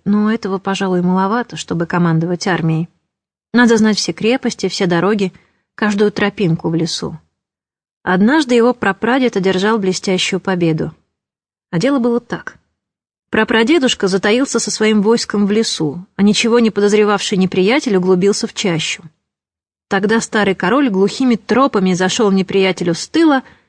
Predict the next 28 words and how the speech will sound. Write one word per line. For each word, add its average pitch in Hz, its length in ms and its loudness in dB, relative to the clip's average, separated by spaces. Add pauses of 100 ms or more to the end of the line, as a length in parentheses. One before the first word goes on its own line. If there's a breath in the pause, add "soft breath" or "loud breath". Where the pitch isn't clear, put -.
(160 soft breath)
и 208 40 2
разбил 208 380 2
его 214 220 4
на 180 240 2
голову. 156 380 -6 (840)
Враг 226 360 2
ожидал 190 360 2
нападения 240 500 2
с - 80 -6
фронта. 156 540 -4 (520)
На 202 120 4
него 233 240 6
напали 220 360 2
сзади 196 640 0 (280 soft breath)
и - 60 -2
еще 285 220 2
в 240 60 4
непроходимые 220 640 2
болота 180 400 2
загнали. 156 540 -4 (1000)
А 196 140 0
он, 220 240 2
Матюш, 196 640 -4 (100)
знает 220 400 -2
свои 202 260 0
леса 175 380 0
и 226 60 0
болота. 208 520 -2